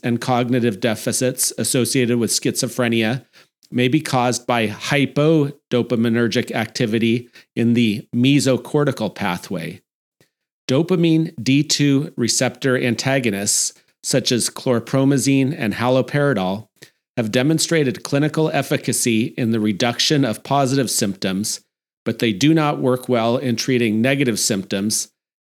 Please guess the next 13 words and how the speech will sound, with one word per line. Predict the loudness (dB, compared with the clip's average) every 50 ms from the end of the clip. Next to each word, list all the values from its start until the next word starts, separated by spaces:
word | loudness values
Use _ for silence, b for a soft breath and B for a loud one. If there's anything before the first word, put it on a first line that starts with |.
| -8
and | -2 0 2 2
may | 2 2 2 2 0
exacerbate | 0 0 0 0 0 0 0 -2 -2 0 0 0 0 0
negative | -2 -2 0 0 0 0 0 0
symptoms | 0 0 0 0 0 -2 -2 0 0 0 -2 -2 -4
and | -4 -4 -4 -4
cognitive | -4 -2 -2 -2 0 0 0 0 0 -2 -2 -2
deficits | -4 -4 -4 -2 -4 -4 -2 -2 -2 -2 -4
associated | -6 -4 -4 -2 -2 -2 -2 0 0 0 0 0 0 -2 -4
with | -4 -4 -4
schizophrenia. | -4 -2 -2 -2 -4 -2 -4 -6 -6 -4 -4 -2 0 0 -2 -4 -4 -10 -14 -18 _ _ _ _ _ _ _ _ _ _ _ _ _ _ _ _ b b b b b b b b b
Second | -2 0 0 0 0 0 0 2
generation | 2 2 2 2 2 2 2 2 2 0 0 0 0 -2 -4